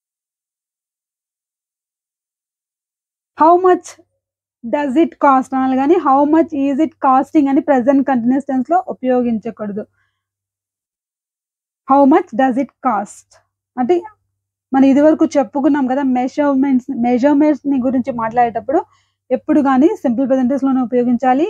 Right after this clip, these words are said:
stative verbs కానీ ఉపయోగించాలి. So, I forget. I usually forget names. నేను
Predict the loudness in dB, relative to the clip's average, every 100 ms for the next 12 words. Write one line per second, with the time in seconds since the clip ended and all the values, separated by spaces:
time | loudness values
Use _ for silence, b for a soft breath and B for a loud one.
0 | -6 -2 0 2 0 2 0 0 -2 -2
1 | -2 -6 -8 0 0 0 -2 0 0 0
2 | -2 -6 _ _ _ _ _ _ _ _
3 | _ _ _ _ _ 0 2 -2 -8 _
4 | _ _ _ _ -8 -8 0 2 2 2
5 | 0 -2 _ _ _ _ _ _ _ -2
6 | 0 2 2 0 2 2 2 2 0 -2
7 | _ _ _ _ _ _ _ -2 0 0
8 | -2 -6 -6 -2 0